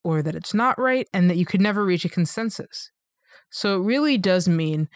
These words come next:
that people who want to do this type of thing should do some damn research,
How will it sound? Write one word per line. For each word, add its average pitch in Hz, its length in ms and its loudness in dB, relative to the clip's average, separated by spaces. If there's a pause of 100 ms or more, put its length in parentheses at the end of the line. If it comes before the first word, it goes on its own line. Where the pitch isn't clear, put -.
(180)
that 160 140 -6
people 196 340 -2
who 175 140 -2
want 185 240 -2
to 180 100 0
do 185 200 0
this 185 180 0
type 165 260 -6
of 156 80 -8
thing 165 240 -2
should 156 240 -2
do 156 140 0
some 165 240 0
damn 147 320 -2
research, - 420 -4